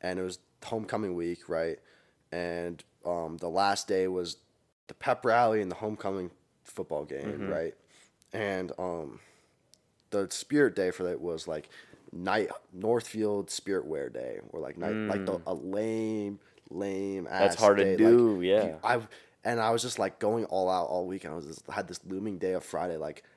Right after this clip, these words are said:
Speaker 1: how am I gonna match the energy of, like, and I had all these ideas about body paint and all of this,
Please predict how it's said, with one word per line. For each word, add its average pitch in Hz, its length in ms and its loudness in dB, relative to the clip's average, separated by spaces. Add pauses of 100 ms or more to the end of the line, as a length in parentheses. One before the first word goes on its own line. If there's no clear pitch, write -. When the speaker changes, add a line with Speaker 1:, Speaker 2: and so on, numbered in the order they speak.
(160)
Speaker 1:
how 92 200 -2
am 107 80 -2
I 107 100 0
gonna 92 240 -4
match 90 380 -4
the - 120 -4
energy 80 580 -8 (520)
of, 80 300 -6 (580)
like, 90 160 -4
and 101 80 -2
I 104 60 0
had 107 160 0
all 95 120 0
these 92 160 -6
ideas 90 220 -6
about 65 280 -10
body 101 280 0
paint 98 300 -6
and 85 80 -6
all 85 160 -6
of 78 60 -12
this, 85 380 -6